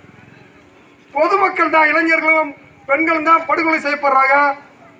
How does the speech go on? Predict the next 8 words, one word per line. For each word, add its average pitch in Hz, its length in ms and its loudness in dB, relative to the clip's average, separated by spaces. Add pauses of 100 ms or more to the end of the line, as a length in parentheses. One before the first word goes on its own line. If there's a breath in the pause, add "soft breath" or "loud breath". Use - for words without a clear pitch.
(160)
மரணத்தை 302 680 0
தழுவ 302 260 0
வேண்டிய 285 320 2
ஒரு 269 140 -2
சூழல் 285 320 0
இருக்குன்னா, 262 320 0 (1200)
தேவேந்திர 370 460 4
உள்ள 349 200 6